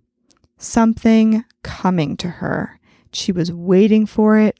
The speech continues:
fearfully. It's creeping." And then when it goes, "Approaching to possess her, and she was striving to beat it back with her will."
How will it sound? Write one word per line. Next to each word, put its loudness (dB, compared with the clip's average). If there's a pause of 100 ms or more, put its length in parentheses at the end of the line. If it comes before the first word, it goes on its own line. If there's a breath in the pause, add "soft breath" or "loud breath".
fearfully. 0
It's -10
creeping." 0 (560 soft breath)
And 0
then 6
when 4
it -2
goes, 0 (300)
"Approaching 0
to -4
possess -2
her, -6
and -4
she -2
was 2
striving 2
to -8 (120)
beat 0
it 0
back -2
with -6
her -6
will." -2